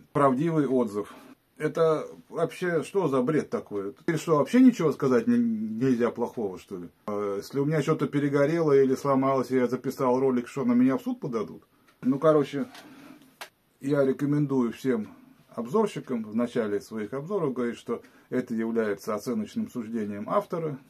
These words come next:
Оценочное суждение в Гражданском кодексе прописано. Вы можете загуглить, посмотреть. Значит, что для тех, кто не очень хорошо знает, в чём там суть и дело, я оставлю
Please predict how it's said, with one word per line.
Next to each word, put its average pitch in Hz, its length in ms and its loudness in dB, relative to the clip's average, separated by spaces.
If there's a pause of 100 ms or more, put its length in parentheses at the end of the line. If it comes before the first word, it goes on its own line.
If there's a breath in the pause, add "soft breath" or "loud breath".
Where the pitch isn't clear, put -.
(120)
Оценочное 127 460 2
суждение 117 480 -2
в - 20 -6
Гражданском 113 640 -4
кодексе 101 500 -8 (680 soft breath)
прописано. 143 720 -2 (460 soft breath)
Вы 127 80 2
можете 113 500 2
загуглить, 113 480 -4
посмотреть. 147 560 -6
Значит, 127 360 0
что - 280 -2
для 147 200 2
тех, 151 220 -4
кто 143 200 -2
не 143 240 2
очень 127 320 0
хорошо 123 640 -2
знает, 113 440 0
в - 320 -18
чём 113 220 -2
там 113 160 -2
суть 127 240 -8
и 127 60 -4
дело, 180 260 2
я 120 460 0
оставлю 110 520 -4